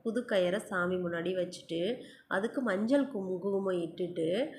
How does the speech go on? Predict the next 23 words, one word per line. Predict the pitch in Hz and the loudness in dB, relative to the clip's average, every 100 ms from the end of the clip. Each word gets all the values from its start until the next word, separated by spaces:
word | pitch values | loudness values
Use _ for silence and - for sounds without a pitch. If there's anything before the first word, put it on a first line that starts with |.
| - _ | -18 _
அதுல | 180 196 269 | 0 4 6
கொஞ்சோண்டு | 311 208 180 175 175 226 | 4 2 0 2 2 2
மல்லிகை, | 196 175 214 240 233 196 | 2 2 2 0 -2 -4
இப்ப | 143 | -2
நல்லா | 175 180 214 180 | 0 2 2 2
நறுமணமா | 180 277 277 233 220 233 | 4 6 6 6 2 2
இருக்கிற | 202 - 196 202 | 0 0 0 0
பிச்சி, | 202 180 - 202 | -6 -6 -6 -2
மல்லிகை, | 202 185 196 202 202 | 0 2 0 0 -2
ஏதாவது | - 175 285 415 | 0 0 2 2
ஒரு | 294 220 - | 2 2 0
பூ, | 196 - - - _ | -2 -2 -8 -18 _
இந்த | - 202 208 208 196 190 190 180 151 | -6 0 4 6 6 2 0 -2 0
நேரத்துல | 196 240 285 349 | 2 2 2 2
என்ன | 226 214 240 | 2 2 0
பூ | - 220 208 | 0 0 2
உங்களுக்கு | 190 196 190 | 2 2 2
கிடைச்சிருக்கோ | 180 180 185 160 - | 0 0 -4 0 0
அந்த | 220 180 185 | 0 0 0
மாதிரி | 208 240 | 0 0
வாசனை | 185 202 269 - 269 262 277 - - | 2 2 0 0 2 4 2 0 0
பூவா | 185 185 185 | 0 2 4
இருக்கணும். | 185 190 175 180 156 226 | 4 2 -2 -2 0 2